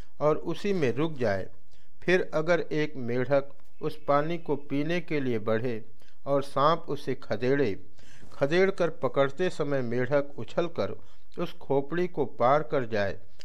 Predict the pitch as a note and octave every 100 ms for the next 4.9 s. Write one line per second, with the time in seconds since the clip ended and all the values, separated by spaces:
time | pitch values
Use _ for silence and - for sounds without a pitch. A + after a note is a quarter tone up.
0 | - B2 A#2+ - B2 D3 D3+ C3 G#2+ A2+
1 | D3+ - - - - - D3 F#3+ F#3 -
2 | B2 A#2 D#3 D#3+ C3 G#2 B2+ C#3+ A2 F#2
3 | F#2 - - - - D3 E3 D#3+ C#3+ B2+
4 | B2 C#3 C#3+ D#3 C3+ B2 B2 D3 D#3